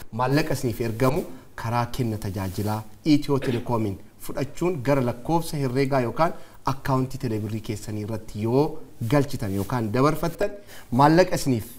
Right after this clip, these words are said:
gale dura irra-, duraa irratti hanga maallaqichaa Itiyoo Telekoom irraa dhibbeentaa digdama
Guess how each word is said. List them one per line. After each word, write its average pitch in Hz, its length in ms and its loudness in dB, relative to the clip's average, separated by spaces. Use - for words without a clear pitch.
gale 147 280 4
dura 117 320 0
irra-, 104 220 -6
duraa 123 320 4
irratti 143 360 0
hanga 120 380 0
maallaqichaa 101 760 -4
Itiyoo 156 320 0
Telekoom 104 440 -4
irraa 135 240 0
dhibbeentaa 139 560 0
digdama 180 360 2